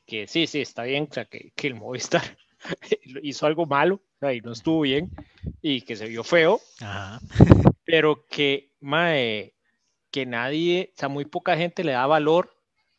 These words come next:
Speaker 1: al brete que hizo,
Speaker 2: ¿Qué?
Speaker 1: eh, Hofstede, que, ma, eh, yo creía que
Speaker 2: El
Speaker 1: lo había
Speaker 2: que iba,
Speaker 1: jalado,
Speaker 2: el que iba
Speaker 1: el
Speaker 2: adelante.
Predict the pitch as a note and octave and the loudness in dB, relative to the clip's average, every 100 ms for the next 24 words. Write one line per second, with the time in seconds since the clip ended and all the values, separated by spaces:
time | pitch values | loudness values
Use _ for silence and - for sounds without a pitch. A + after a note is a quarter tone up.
0 | _ C#3 B2+ A#2 A2 G#2+ G#2 G#2+ G#2+ C3 | _ -2 -2 -2 -4 -10 -12 -16 -12 -8
1 | C#3+ F#3 - C3 C3 - E3 C3+ A#2 A2 | -8 -8 -8 -8 -10 -6 -4 -4 -4 -8
2 | G2+ G2+ G#2 A2+ - - A#2 A2 G2+ - | -10 -14 -18 -20 -20 -16 -12 -12 -14 -14
3 | C#3 - - D#3+ G3+ - _ _ _ _ | -14 -10 -2 0 0 -4 _ _ _ _
4 | _ _ _ _ _ _ _ _ _ _ | _ _ _ _ _ _ _ _ _ _
5 | _ _ _ - C3+ A#2+ A2+ A2+ B2 D3+ | _ _ _ -4 -2 -2 -6 -10 -6 -2
6 | D3 A2+ _ _ _ _ _ - - B2 | -2 -4 _ _ _ _ _ -20 -18 -10
7 | E3 D3 C3+ - F3+ F#3+ G3+ G#3+ C#3+ B2+ | -4 -2 0 2 2 4 6 6 4 0
8 | A2 - - B2+ C3 C#3+ C3+ D3 | -4 -12 -12 -8 -2 0 2 0